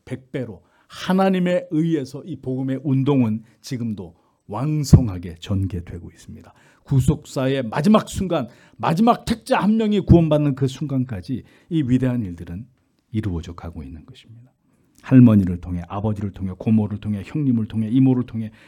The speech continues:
우리 가정 모두 예수를 믿게 되는 일이 결국 일어나게 됩니다.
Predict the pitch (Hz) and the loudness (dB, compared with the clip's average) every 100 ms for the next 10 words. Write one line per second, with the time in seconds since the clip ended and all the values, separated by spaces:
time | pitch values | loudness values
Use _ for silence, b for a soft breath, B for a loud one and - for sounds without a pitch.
0 | B B B B 139 151 170 165 120 131 | B B B B 2 4 4 2 0 4
1 | 131 98 104 117 113 92 78 82 104 117 | 4 2 -2 -4 -4 -8 -10 -2 2 2
2 | 113 123 107 101 104 90 85 95 101 117 | 2 -4 -4 -6 -12 -10 -8 -6 -8 -8
3 | 95 92 104 107 110 113 - - 82 80 | -6 -2 2 4 4 0 -8 -12 -10 -10
4 | 85 - _ 104 92 71 69 82 85 101 | -12 -16 _ -8 -6 -8 -10 -18 -20 -20
5 | 98 _ _ | -20 _ _